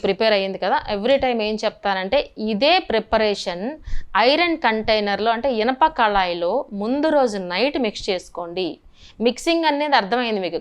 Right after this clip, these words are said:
క్వాంటిటీ అర్థమైంది, ఏ విధంగా ప్రిపేర్ చేసుకోవాలో అర్థమైంది. So,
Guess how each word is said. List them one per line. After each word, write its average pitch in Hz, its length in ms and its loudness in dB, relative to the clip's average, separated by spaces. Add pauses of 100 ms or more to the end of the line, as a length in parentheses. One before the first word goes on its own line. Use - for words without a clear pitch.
క్వాంటిటీ 214 460 2 (120)
అర్థమైంది, 180 540 -4 (140)
ఏ - 100 0
విధంగా 233 320 -2
ప్రిపేర్ 226 340 -2
చేసుకోవాలో 240 420 -2
అర్థమైంది. 175 460 -6 (440)
So, 302 80 6